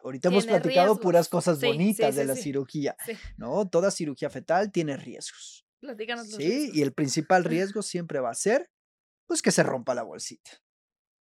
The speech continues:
Speaker 1: Y, lógicamente, si se rompe la bolsita,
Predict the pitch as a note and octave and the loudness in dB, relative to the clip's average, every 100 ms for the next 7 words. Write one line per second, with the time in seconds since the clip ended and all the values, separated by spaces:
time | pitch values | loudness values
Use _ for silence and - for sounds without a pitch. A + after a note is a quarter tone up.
0 | _ _ _ - G3+ B3 - _ - D3+ | _ _ _ -4 0 0 -2 _ -10 -8
1 | C3+ C3+ C#3 D#3 E3 B2 - A2 B2+ C3 | -8 -6 -4 -2 -4 -6 -10 -10 -8 -8
2 | B2+ C#3+ D3+ F3+ F3 A3+ G3+ C4 | -4 0 2 2 -2 -4 -2 -4